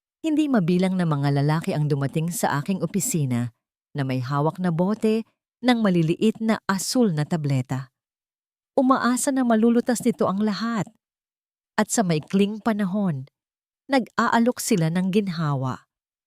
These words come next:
Isang mabilis na solusyon, isang bugso ng kumpiyansa. Ngunit ang hindi inaasahan ng karamihan sa mga lalaki ay ang kapalit ng shortcut na yon. Sakit ng ulo,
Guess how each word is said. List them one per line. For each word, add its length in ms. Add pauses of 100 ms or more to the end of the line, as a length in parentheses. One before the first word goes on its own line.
(380)
Isang 400
mabilis 560
na 80
solusyon, 760 (440)
isang 400
bugso 400
ng 200
kumpiyansa. 800 (880)
Ngunit 320
ang 160
hindi 320
inaasahan 640
ng 80
karamihan 560
sa 160
mga 320
lalaki 540 (500)
ay 160
ang 80
kapalit 480
ng 160
shortcut 560
na 80
yon. 400 (1500)
Sakit 400
ng 240
ulo, 560